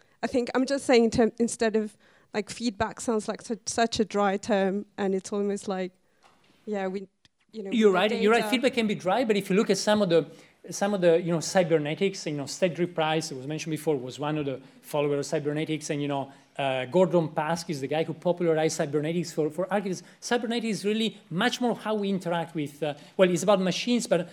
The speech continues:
Speaker 2: how we interact with each other. And so that feedback is, you know, when we see each other, it's feedback. I, I look at you, collect information from you, you're smiling now,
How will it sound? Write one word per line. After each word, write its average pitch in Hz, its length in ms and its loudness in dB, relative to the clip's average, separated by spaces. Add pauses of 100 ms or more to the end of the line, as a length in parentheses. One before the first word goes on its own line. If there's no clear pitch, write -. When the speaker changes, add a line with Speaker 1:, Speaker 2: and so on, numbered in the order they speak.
(160)
Speaker 2:
how 185 160 0
we 196 100 2
interact 175 340 0
with 151 120 -6
each - 180 -8
other. 127 220 -6
And 123 120 -10
so 175 120 -2
that 160 200 0
feedback 190 380 -2
is, 160 100 -2
you 180 60 0
know, 160 60 0
when 180 120 2
we 180 80 2
see 254 180 0
each - 120 -4
other, 143 180 -4
it's 139 120 -8
feedback. 151 340 -6
I, 143 180 -4 (340)
I 143 60 -2
look 214 240 2
at 220 160 0
you, 214 160 2 (140)
collect 180 240 0
information 185 400 -2
from 175 100 -4
you, 180 120 2
you're 143 180 -2
smiling 175 460 -2
now, 175 320 2